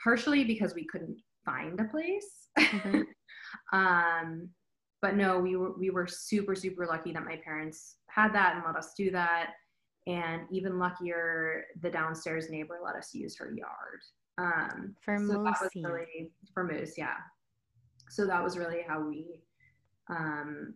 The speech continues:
Speaker 1: were able to cope with the change and feeling safer, 'cause, um, there's, like, barely anyone in their, in their little building, um, whereas there's, like, a ton of people in mine.
Speaker 2: Mm-hmm.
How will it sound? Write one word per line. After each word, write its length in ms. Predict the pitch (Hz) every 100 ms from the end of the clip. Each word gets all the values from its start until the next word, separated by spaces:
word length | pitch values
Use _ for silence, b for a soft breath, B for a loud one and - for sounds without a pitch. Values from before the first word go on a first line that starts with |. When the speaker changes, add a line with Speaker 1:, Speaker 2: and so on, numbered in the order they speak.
| _
Speaker 1:
were 160 | 185 160
able 360 | 170 165 165 165 -
to 520 | 165 160 160 160 160 -
cope 260 | 160 160 - _
with 260 | 170 156 156 _ _ _ _ _ -
the 80 | 160
change 520 | - 254 233 226 214
and 140 | 170 -
feeling 260 | 156 156 175
safer, 720 | - 220 220 208 196 185 -
'cause, 420 | 160 156 156 - _ _ _ _ _ -
um, 540 | 165 151 147 143 139 - -
there's, 260 | 170 160 160
like, 160 | 156
barely 340 | 160 160 160 156
anyone 360 | 156 156 156
in 120 | 147
their, 300 | 156 143 156 -
in 100 | 160
their 200 | 156 147
little 160 | 151 147
building, 560 | 151 147 151 147 156 - -
um, 500 | 160 156 151 147 190 - -
whereas 400 | 165 151 156 151
there's, 180 | -
like, 140 | 160 165
a 60 |
ton 180 | 156 151
of 80 | 147
people 280 | - - 156
in 100 | 156
mine. 400 | - - - 190 _ _ _ -
Speaker 2:
Mm-hmm. 260 | 214 202